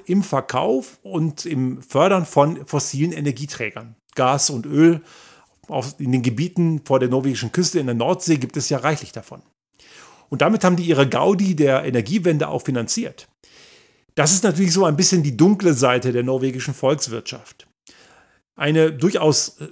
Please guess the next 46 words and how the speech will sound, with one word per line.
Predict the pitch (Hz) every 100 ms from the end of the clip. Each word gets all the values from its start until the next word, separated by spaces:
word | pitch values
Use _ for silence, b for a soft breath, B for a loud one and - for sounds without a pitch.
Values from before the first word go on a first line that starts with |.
| -
große | 143 117 156 131
Chance, | 113 170 247 -
die | 160
sie | 135
jetzt | 127 123 -
dort | 135 117 - - _
erkennen | - - 120 170 220
und | 156 110
die | 117
ist | 143 -
durchaus | 135 139 131
legitim, | 131 117 117 - 190 240
ist, | 185 -
dass | 143
sie | 151
sagen, | 113 123 170 208 226 - _
wir | 160 123
können | 151 196
diese | 190 151
alten | 156 151
Lagerstätten | 127 180 190 220 175
noch | 180
verwenden, | 160 127 143 - 202
um | - 147
C | - 139
O | 117
zwei, | - - 117 196
das | 170 131
gesammelt | 135 117 120 151
wurde, | 143 165
dort | 147 151
hinein | 165 175 214
zu | 220 143
verpressen. | 107 - 110 - - _ B B B B B
Man | 139
hat | 143 220
dort | 190 143
sehr | 147 160
viel | 180
Erfahrung | 131 - 123 170 156 117
mit | 117
Lagerstätten, | 120 139 160 - 156 151 160 139
mit | 117
fossilen | - 92 135 160
Lagerstätten | 160 143 143 - 139 151
insbesondere. | 139 - 139 135 135 135